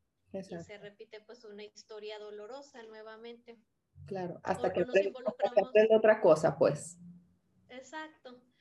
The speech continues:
Speaker 1: Ajá.
Speaker 2: O nos involucramos en relaciones en donde nos hagan recordar otra vez esta parte y no establezcamos límites, eh,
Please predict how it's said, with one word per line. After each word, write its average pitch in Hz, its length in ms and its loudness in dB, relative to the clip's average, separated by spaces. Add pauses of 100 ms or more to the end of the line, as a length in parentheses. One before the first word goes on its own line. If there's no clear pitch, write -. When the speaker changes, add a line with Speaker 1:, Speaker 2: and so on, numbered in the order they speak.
Speaker 1:
Ajá. 175 380 -10
Speaker 2:
O 254 80 -16
nos 247 260 -12
involucramos 254 960 -12
en 262 140 -10
relaciones 240 760 -12
en 254 140 -14
donde 220 260 -14
nos 202 240 -20
hagan 220 320 -14
recordar 202 640 -18
otra 208 300 -18
vez 202 240 -20
esta 202 420 -20
parte 214 680 -18
y 208 160 -20
no 196 180 -20
establezcamos 196 800 -20
límites, 247 1040 -16 (540)
eh, 196 580 -20